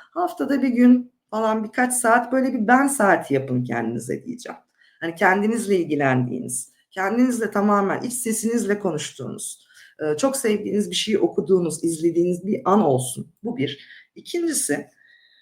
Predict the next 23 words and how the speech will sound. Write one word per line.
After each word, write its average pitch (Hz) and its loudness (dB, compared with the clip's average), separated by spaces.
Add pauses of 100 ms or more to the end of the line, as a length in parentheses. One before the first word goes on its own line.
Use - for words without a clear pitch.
(480)
bu 320 10
ay 220 6 (360)
size 240 -2
de 185 2
bazı 143 4
haberler 139 2
gelebilir. 226 0 (200)
Belki 165 0
rekabetçi 170 0
tipler, 202 -2
belki 151 0
arkadan 143 0
iş - -6
çeviren 208 0
tipler, 202 -2
belki 139 0
ikiyüzlülükler. 202 -4 (460)
Ee, 151 0 (140)
burada 226 4
da 185 8
aynı 175 6
öneriyi 147 2
yapacağım. 185 0